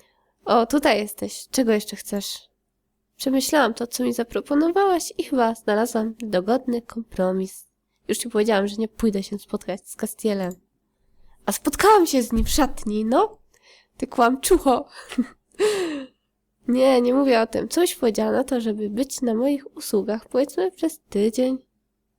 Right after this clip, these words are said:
Aha, robisz sobie nadzieję. Poczekaj, zastanów się. Obiecuję, że nie poproszę cię o nic poniżającego,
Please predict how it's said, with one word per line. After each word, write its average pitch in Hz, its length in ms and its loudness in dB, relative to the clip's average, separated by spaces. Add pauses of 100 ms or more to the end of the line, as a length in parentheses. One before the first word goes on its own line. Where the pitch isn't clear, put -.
(680)
Aha, 294 480 2
robisz 262 240 -2
sobie 262 260 -2
nadzieję. 240 540 0 (760)
Poczekaj, 277 560 -2
zastanów 269 480 0
się. - 280 -8
Obiecuję, 254 580 -2
że 254 80 -4
nie 262 100 -4
poproszę 285 560 -6
cię - 220 -8
o - 100 -8
nic 269 240 -4
poniżającego, 247 1120 -2